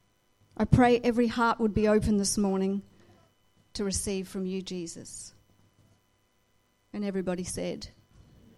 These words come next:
"Amen." I'm just gonna give you a little bit of background this morning before we invite Pastor Chris up.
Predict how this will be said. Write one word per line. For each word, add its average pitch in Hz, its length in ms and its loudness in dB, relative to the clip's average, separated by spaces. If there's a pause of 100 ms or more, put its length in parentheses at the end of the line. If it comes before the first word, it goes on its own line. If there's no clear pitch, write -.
(300)
"Amen." 185 520 -4 (1040)
I'm 262 100 6
just 277 160 2
gonna 277 160 2
give 233 220 -2
you 233 220 -4 (100)
a 226 80 -4
little 233 200 -2
bit 214 160 -6
of 190 160 -12
background 202 720 -2 (300)
this 208 180 -2
morning 196 300 2
before 196 380 0
we 196 120 0
invite 190 400 -2 (340)
Pastor 196 320 -6
Chris 202 300 -4
up. 185 340 -8